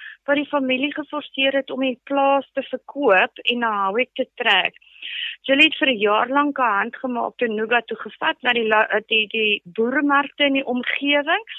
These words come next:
En voor sy ook kon uitvee, het dit so populêr geraak dat sy net nie meer kon byhou nie. Die produksie het van haar kombuis na die, die garage toe verskuif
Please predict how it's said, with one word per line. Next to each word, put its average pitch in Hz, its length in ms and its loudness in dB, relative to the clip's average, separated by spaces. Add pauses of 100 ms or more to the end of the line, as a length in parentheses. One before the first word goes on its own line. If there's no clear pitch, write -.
(580)
En 330 180 4
voor 403 160 4
sy 403 100 2
ook 339 340 4
kon 339 240 -4
uitvee, 294 400 2
het 285 80 4
dit 294 120 0
so 381 180 0
populêr 247 720 2
geraak 247 480 0
dat 240 160 0
sy 277 140 4
net 262 220 2
nie 302 100 0
meer 285 180 2
kon 254 240 -4
byhou 220 600 4
nie. 202 340 -4 (480)
Die 247 160 0
produksie 233 540 -2
het 262 140 -2
van 254 140 -4
haar 233 100 0
kombuis 220 640 0
na 233 180 0
die, 220 180 -4 (140)
die 196 280 -4
garage 233 460 0
toe 320 120 -2
verskuif 330 600 0